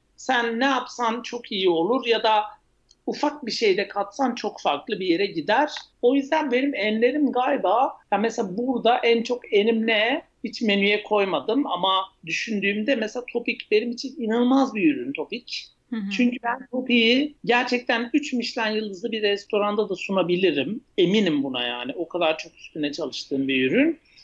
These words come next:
Speaker 1: E, çok böyle salaş bir ara sokak meyhanesinde de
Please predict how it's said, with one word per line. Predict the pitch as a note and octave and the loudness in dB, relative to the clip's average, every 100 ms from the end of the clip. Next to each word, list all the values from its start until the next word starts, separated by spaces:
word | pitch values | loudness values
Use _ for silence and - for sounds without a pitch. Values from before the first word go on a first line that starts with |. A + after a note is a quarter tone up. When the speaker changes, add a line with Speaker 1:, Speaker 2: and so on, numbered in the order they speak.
| _ _ - | _ _ 0
Speaker 1:
E, | G#3+ | 0
çok | - D4 D4 | 2 0 2
böyle | B3 B3 B3 | 2 4 0
salaş | B3 B3+ C4 - - | -2 -2 -2 -4 -6
bir | A#3+ A#3 - B3 | -6 -6 -2 0
ara | C4+ | 2
sokak | C4 B3 A3+ | -2 -6 -2
meyhanesinde | A3 A3 G#3+ G#3+ G#3 A#3 A3+ | 0 2 2 0 -2 -2 0
de | G#3+ | 2